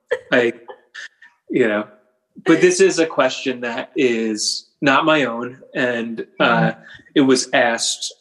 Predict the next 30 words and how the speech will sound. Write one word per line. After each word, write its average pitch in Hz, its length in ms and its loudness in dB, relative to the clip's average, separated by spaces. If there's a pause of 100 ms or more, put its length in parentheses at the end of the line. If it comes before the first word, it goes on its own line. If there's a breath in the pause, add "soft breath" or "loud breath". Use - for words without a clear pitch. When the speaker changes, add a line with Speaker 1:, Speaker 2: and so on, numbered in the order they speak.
(180)
Speaker 2:
of 117 140 -2
many, 117 480 0
many 110 340 -2
people 113 460 -4
for 131 160 0
a 131 100 0
study, - 680 -2 (240)
and 113 420 -2
Speaker 1:
Oh. 214 540 0 (480)
Speaker 2:
they 117 800 2
m-, 131 340 -4 (160)
overwhelmingly 117 1000 0
said - 240 -4
the - 140 -6
ashes. - 520 -12 (640)
Speaker 1:
That's 180 220 -4
interesting. 170 840 -6 (640)
Speaker 2:
Yeah. 131 220 2 (1400 loud breath)
Yeah, 156 140 4
I 143 40 4
don't 143 100 2
know 139 140 4
what 131 140 4
that 117 220 -4
does - 420 -8
to 113 120 -6
your 110 180 0
mind 113 520 -6
or 127 260 0
what, 107 460 -2